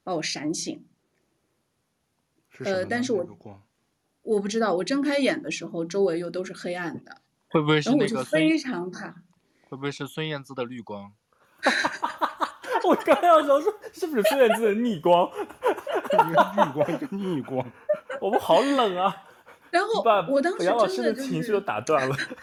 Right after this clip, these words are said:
Speaker 1: <laughs> 没有，心跳如雷，就是擂鼓的那种感觉，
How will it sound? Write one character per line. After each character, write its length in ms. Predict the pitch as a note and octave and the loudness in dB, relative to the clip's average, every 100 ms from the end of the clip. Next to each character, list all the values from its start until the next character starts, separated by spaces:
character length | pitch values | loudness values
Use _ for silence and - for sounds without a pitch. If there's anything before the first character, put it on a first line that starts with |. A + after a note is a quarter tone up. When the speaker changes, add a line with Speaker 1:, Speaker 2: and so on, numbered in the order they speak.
| - | -14
Speaker 1:
<laughs> 400 | D3+ C3+ - - | -12 -12 -16 -2
没 100 | C4+ | 0
有， 140 | C4 - - - _ | 0 -4 -18 -20 _
心 320 | - - G4 G#4 G#4 | -14 -8 -8 -8 -10
跳 380 | - G4 B3+ A3 | -8 -4 -4 -4
如 320 | G3 G#3 C4+ | -8 -6 -4
雷， 580 | A3+ F#3 E3+ A3 C4+ - | 0 0 0 -6 -8 -10
就 100 | - | -10
是 160 | C#4+ B3+ | -6 -2
擂 360 | G3+ F3+ C#4 - | 0 0 -2 -4
鼓 220 | F#3+ - | -10 -10
的 120 | E3+ | -8
那 160 | G#3+ G#3 | -8 -6
种 320 | F#3 C#3 A2+ | -6 -6 -6
感 240 | F#3+ D3 | -4 -4
觉， 360 | - D3 - | -8 -12 -14